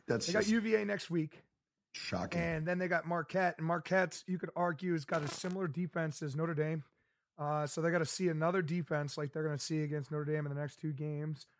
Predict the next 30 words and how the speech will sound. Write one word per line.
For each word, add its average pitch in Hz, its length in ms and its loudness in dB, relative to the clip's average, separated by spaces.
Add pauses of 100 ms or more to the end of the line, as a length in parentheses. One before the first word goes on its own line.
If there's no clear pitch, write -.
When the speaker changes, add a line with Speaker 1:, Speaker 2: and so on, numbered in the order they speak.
Speaker 2:
I 175 140 6
do 180 180 4
think 180 260 0
they'll 160 140 0
beat 160 280 -2
U 156 200 2
V 147 120 0
A 143 180 0
as 127 140 -4
well. 143 480 0 (280)
Speaker 1:
That's 165 220 6
Wednesday. 131 520 2 (180)
Dude, - 260 -2
Nor-, 131 340 6
Notre 175 200 6
Dame 151 200 4
Marquette 127 340 4
is - 60 -4
Speaker 2:
Uh, 180 160 6
no, - 80 0
Speaker 1:
Wednesday 202 240 8
Speaker 2:
no, 190 100 10
no. 175 60 8
Speaker 1:
this 165 80 4
Speaker 2:
I'm 180 60 4
Speaker 1:
week. 120 100 4
Speaker 2:
saying, 156 280 2
I'm 156 100 -2
saying 143 280 -2
Duke. 156 260 2